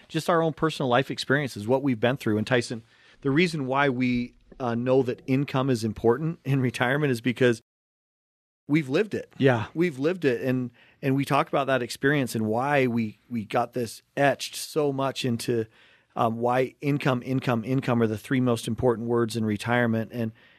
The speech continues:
Speaker 1: you know, talk about family experiences, what we learned, just common day, uh, everyday experiences, um, from our family and growing up and here in Utah and this amazing area that we have. And we wanna share that with you.
Speaker 2: So we've had a great show today, Ryan, about all these pieces of conventional wisdom.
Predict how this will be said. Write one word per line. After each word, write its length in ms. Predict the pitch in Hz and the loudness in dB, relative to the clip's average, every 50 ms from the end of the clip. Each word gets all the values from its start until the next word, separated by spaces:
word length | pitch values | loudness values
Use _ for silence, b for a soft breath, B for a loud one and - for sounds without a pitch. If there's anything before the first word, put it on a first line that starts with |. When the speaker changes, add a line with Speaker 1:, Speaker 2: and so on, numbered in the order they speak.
| b b | b b
Speaker 1:
you 80 | - 190 | -4 -4
know, 80 | 170 | -2
talk 240 | 156 - 156 156 - | 0 0 0 0 0
about 200 | - 175 143 - | 0 -2 -4 -2
family 340 | - - 131 131 139 143 131 | -2 0 0 0 0 0 -2
experiences, 580 | - - - - 123 117 113 107 - - 107 110 | -2 -4 -4 -2 -2 -2 -2 -4 -4 -4 -2 0
what 160 | 123 151 156 | 0 0 0
we 100 | 147 143 | 0 0
learned, 240 | 135 143 139 135 120 | 0 0 0 0 -2
just 160 | 123 110 - | -4 -4 -6
common 360 | - - 135 139 139 135 127 | -4 0 0 2 2 2 0
day, 220 | 113 123 123 120 - - - | 0 -2 -4 -4 -6 -10 -10
uh, 240 | 117 123 117 110 104 - | -8 -6 -6 -6 -4 -2
everyday 480 | - 139 143 135 123 131 127 123 123 | -2 -2 0 0 0 2 2 2 2
experiences, 880 | 117 107 117 - - - - 131 127 127 123 113 - - 117 110 104 - b b b b b b b b b b _ | 0 0 -4 -8 -8 -4 -2 0 0 0 0 -2 -4 -4 -4 -4 -4 -6 b b b b b b b b b b _
um, 200 | - 117 117 117 | -2 0 0 0
from 200 | 117 - 127 120 | 0 0 2 2
our 80 | 123 120 | 2 2
family 480 | - - 139 139 135 135 131 120 110 | 2 2 0 2 2 0 0 0 -2
and 160 | 107 104 101 - | -4 -6 -8 -6
growing 280 | - 135 131 131 127 | -2 0 0 0 0
up 300 | 123 127 127 120 - - | 0 -2 -2 -2 -4 -4
and 220 | 123 110 110 104 - | -4 -4 -4 -4 -4
here 240 | 123 135 135 123 | 0 0 2 2
in 80 | 117 113 | 2 2
Utah 400 | 123 127 120 - 127 123 120 117 | 0 0 0 0 2 2 4 2
and 120 | 113 110 | 2 0
this 140 | 110 107 - | -4 -4 -2
amazing 420 | 117 113 120 120 120 113 120 117 117 | 0 2 2 2 2 2 0 0 2
area 200 | 117 117 113 110 | 2 2 0 0
that 80 | 104 | -2
we 100 | 110 110 | -2 -2
have. 240 | 110 110 110 110 104 | -2 -2 -2 -4 -4
And 140 | 107 101 98 b b b b - | -6 -8 -10 b b b b -4
we 80 | 131 | -2
wanna 200 | 123 123 120 113 | 0 0 0 0
share 280 | 107 - - 127 113 107 | -2 0 2 2 2 2
that 180 | 107 95 87 | 2 -2 -4
with 220 | 92 101 101 - - | -6 -8 -8 -10 -12
you. 160 | 92 87 82 - _ _ _ _ _ _ _ _ _ _ _ | -14 -16 -16 -20 _ _ _ _ _ _ _ _ _ _ _
Speaker 2:
So 300 | - - 165 160 151 151 | -6 -2 0 2 2 0
we've 240 | 151 - 180 180 | 0 -2 -4 0
had 140 | 180 190 180 | 0 0 0
a 40 | 160 | 0
great 360 | 139 120 123 135 139 135 123 | 0 -2 0 0 0 0 -2
show 220 | - - 135 123 117 | -2 0 2 2 2
today, 320 | 113 - 127 117 117 117 | 2 0 0 2 2 2
Ryan, 400 | 117 117 117 113 113 117 117 113 | 2 2 0 0 0 0 0 0
about 320 | 113 107 117 113 110 - - | 0 0 2 2 2 0 0
all 180 | - 139 139 139 | -2 0 0 0
these 240 | 127 135 131 113 - | 0 0 -2 -4 -4
pieces 400 | - - 131 117 - 123 117 113 | -2 -2 -2 -2 -2 -2 -2 -2
of 80 | 110 | -2
conventional 580 | - - 131 120 117 120 117 113 - - 123 113 | 0 0 0 2 2 2 0 0 -2 -2 -2 0
wisdom. 520 | 113 117 113 107 - - 120 117 113 113 | 0 0 -2 -2 -2 -2 -2 0 -2 -4